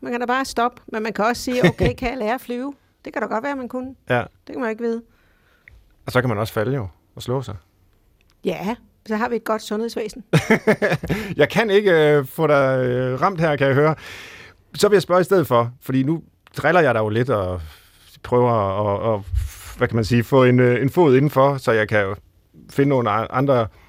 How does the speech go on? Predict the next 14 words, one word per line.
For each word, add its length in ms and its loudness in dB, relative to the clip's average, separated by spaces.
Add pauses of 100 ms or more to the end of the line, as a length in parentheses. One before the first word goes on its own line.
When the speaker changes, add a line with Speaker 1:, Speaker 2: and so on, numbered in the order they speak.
(120)
Speaker 2:
sprækker, 440 0
der 80 0
også 160 0
kan, 280 0 (180)
øh, 760 0
gøre 140 2
lidt 140 0
reklame 260 -2
for 80 -4
den 80 0
her 60 0
pessimisme. 580 -2 (380)
Men 120 6
når 120 8